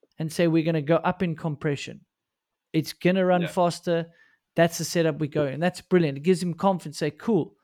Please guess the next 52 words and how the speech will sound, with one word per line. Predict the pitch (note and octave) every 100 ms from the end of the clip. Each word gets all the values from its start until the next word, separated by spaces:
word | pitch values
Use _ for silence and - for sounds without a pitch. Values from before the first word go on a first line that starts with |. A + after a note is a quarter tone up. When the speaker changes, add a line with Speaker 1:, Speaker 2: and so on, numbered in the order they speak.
| _ _ _ -
Speaker 1:
I've | C#3+
adjusted | C#3+ F3 G#3 A3+
the | G#3+
bike | F#3 C#3+ D#3+ -
to | -
the | G3
conditions, | G3+ F#3 D3+ D3+ - G#3+
which | D#3+ -
means | D#3+ E3 D#3
I | - D#3
can, | D3+ D#3 C#3+ - _
in | D3+
inverted | C#3 D3 D3 -
commas, | E3 D#3 -
push | - E3
harder." | - C3+ - - _ _ _ _ _ _ _ _ _ _ _
He | - -
might | E3 F3 G3 G#3 G#3+
have | G#3
been | G3+
able | G#3 G3+
to | F#3+
get | G3
down | G3+ F#3+
the | F#3
hill | F#3+ F#3+
on | F3+
the | F3
same | - F#3+ F#3
setup | E3 G3 F#3 G#3+ G#3+
at | D#3
the | D#3
same | - F3 E3
speed. | - G#3 A3
Who | F3+ G#3+
knows? | G3+ D3+ - - _ _ _
But | -
that's | D3+ G3+ -
the | E3+
brilliant | - D#3+ F#3 G#3 G3+ E3+ D#3+
thing | F#3
about | E3+ D3+
the | C#3+
sport. | C3+ - F#3+ D3 C3+
It's | C3+
those | - E3 C#3
little | E3+ F#3 G#3 F#3+
things | - G#3 G3 D3+
that | C#3+ C#3
could | D#3
actually | D3 D#3 - D3+
just | D3+